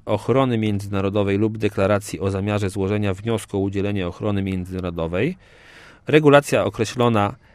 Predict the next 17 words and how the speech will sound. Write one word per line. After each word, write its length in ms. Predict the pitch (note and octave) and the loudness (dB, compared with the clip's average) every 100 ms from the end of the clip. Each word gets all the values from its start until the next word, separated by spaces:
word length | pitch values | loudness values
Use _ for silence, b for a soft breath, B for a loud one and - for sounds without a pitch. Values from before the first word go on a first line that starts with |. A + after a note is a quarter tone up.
| b b _ - | b b _ -20
w 120 | - | -20
specustawie, 840 | - D#3+ C3+ A#2 G2 G2 D3+ C4 - - | 4 4 6 2 4 4 4 2 -2 -4
wszelkie 340 | - D#3+ D3 | 2 4 4
regulacje 580 | A#2+ A#2 C#3 - G#3 A3+ - _ - | 4 6 4 2 0 0 -6 _ -10
znajdą 400 | A#2+ D#3 F#3 E3+ | -2 4 6 6
zastosowanie 580 | C#3+ - A2+ A2+ C3 B2 | 4 -2 -2 0 2 2
do 320 | G#2 G#2+ G#2+ - | 2 2 2 0
tego 240 | A2 A2+ | 2 2
obywatela 540 | G2+ F#2+ G2 G2 F#2+ - | 0 -2 0 2 0 -2
Ukrainy, 400 | F#2+ G2 G2 F#2+ | -6 -2 -2 -2
który 220 | - F#2+ | -4 -4
wycofał 360 | F#2 - - F2 | -4 -6 -6 -6
ten 140 | E2+ | -6
wniosek. 360 | D#2+ C#2+ - - b b - | -8 -10 -14 -20 b b -20
Specustawa 880 | - D#3 D3+ - D3 C#3+ C#3 C3+ - - | 6 6 6 6 6 8 6 4 -4 -14
wchodzi, 560 | - C3 B2 A#2+ A#2+ G#2 | -2 2 2 2 -2 0
weszła, 640 | G#2+ C3 - A#2+ A2 G#2 | 2 2 4 6 6 4